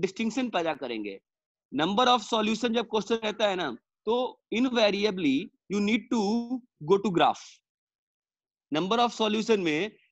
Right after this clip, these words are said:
invariably you need to go to graph, Okay? तो let's make the graph। ये बात सर, अगर आप देखो बिना graph के भी solve कर सकते हो, लेकिन आपको अगर पूछा है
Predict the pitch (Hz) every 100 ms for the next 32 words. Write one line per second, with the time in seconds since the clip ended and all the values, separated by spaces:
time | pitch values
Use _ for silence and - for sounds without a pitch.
0 | - 233 233 220 214 196 165 156 208 -
1 | _ - 196 202 190 226 196 180 180 196
2 | 156 107 - - _ _ _ _ _ -
3 | 165 165 262 269 _ _ _ _ - 240
4 | 240 233 240 220 233 269 254 - - -
5 | _ _ _ _ _ _ _ _ _ -
6 | - - 185 208 202 - 156 180 156 151
7 | 185 143 185 185 180 196 214 208 208 214
8 | 240 220 151 143 120 - _ - 170 202
9 | 202 240 233 208 208 247 196 170